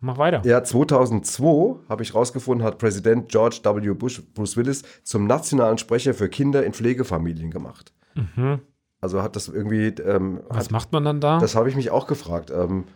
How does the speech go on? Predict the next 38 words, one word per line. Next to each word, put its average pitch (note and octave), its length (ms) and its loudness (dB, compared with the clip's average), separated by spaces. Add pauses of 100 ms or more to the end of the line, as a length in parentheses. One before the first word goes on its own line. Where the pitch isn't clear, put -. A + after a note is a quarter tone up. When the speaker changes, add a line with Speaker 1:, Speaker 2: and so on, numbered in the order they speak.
(360)
Speaker 2:
keine A#2 260 4
Speaker 1:
Ist G#2+ 100 2
Speaker 2:
Ahnung. A2+ 60 6
Speaker 1:
das - 200 2
gleich, D3 240 4
wie C#3+ 100 2
wenn C#3+ 140 6
man C#3+ 100 4
der C3+ 200 6
Beauftragte C#3+ 640 2
von C#3 280 0
Ida C#3 140 2
Oberstein C#3+ 480 2
ist, G#2 120 0
oder G#2 220 0
was? G#2+ 100 0
Speaker 2:
Ja, C3 200 4
wahrscheinlich. A2 720 -2
Speaker 1:
Mann, A2 140 -2
ey, A#2+ 100 2
der B2+ 80 4
hat B2 100 2
so D#3 60 2
viel F3+ 220 0
Ämter, D3+ 440 4 (140)
wie C3+ 60 2
der D3 140 6
noch E3 100 6
den E3 100 2
ganzen F3+ 260 6
Tag, D#3+ 140 6
wie D3+ 80 4
der D#3 100 6
noch D#3 140 4
schauspielern E3+ 560 2
kann D3 160 2
nebenbei. A#2+ 280 -2
Speaker 2:
Ja, A#2 260 4